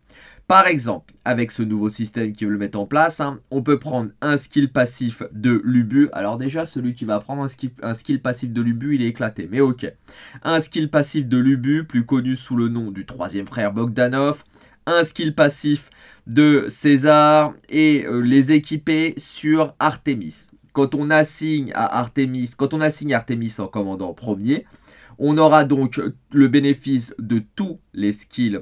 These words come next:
de Artemis. Et en plus, on aura le bénéfice du skill passif de l'Ubu qu'on a choisi et de César. On peut équiper, ajouter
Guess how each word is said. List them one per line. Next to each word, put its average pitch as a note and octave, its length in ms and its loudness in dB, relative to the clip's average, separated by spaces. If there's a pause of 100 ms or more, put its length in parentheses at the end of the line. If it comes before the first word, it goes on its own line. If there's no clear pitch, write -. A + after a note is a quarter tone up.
(120)
de G2+ 180 -4
Artemis. G2+ 640 -8 (640)
Et G#3+ 160 8
en F3+ 160 4
plus, D3+ 360 2
on C#3 140 -4
aura A#2+ 440 2
le B2+ 220 2
bénéfice C3 680 -2
du A#2+ 300 -2
skill A#2+ 440 0
passif A#2 460 -2
de G#2+ 80 0
l'Ubu A2+ 400 0
qu'on G#2 160 -8
a F2 80 -10
choisi C3 600 -6
et D3 200 2
de D#3 300 0
César. G#2 640 -2 (360)
On B2+ 200 0
peut D#3+ 340 2
équiper, B2+ 720 0
ajouter G#2 720 -6